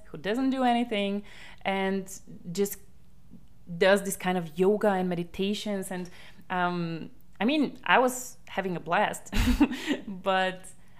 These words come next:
I knew that if I speak with someone and I tell them what I did today, it would have been really weird for them.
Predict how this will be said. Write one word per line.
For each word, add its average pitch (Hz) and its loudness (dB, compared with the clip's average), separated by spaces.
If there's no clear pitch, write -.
I 196 2
knew 214 4
that 220 2
if 208 2
I 196 6
speak 226 -2
with 180 2
someone 214 4
and 170 4
I 165 2
tell 190 2
them 196 2
what 165 4
I 151 2
did 196 -4
today, 156 -4
it - -6
would 190 0
have 175 -2
been 175 0
really 170 -2
weird 156 -6
for - -10
them. 165 -8